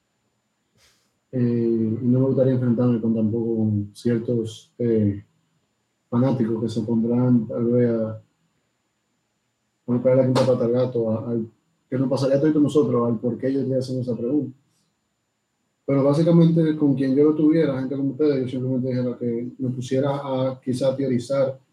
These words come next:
cómo el aliento de vida vuelve al cuerpo que él mismo,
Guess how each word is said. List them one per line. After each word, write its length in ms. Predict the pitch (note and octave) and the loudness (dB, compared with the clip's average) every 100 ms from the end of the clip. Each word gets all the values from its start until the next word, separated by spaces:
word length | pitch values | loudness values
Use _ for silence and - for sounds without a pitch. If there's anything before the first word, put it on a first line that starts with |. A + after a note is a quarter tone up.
| _ _ _ | _ _ _
cómo 260 | B2 B2+ C3 | 0 2 4
el 60 | |
aliento 340 | B2 B2+ B2+ B2+ | 4 2 2 2
de 80 | |
vida 200 | B2+ B2 A2 | 2 2 2
vuelve 520 | A#2+ C3 A#2+ A#2+ A#2 | 2 2 2 -2 -4
al 80 | A2+ | -10
cuerpo 540 | - B2+ C3 B2+ A#2 | -4 -2 0 -2 -4
que 60 | A2+ | -2
él 80 | A#2 | 0
mismo, 500 | A#2+ B2 A#2+ A#2 | 2 4 4 2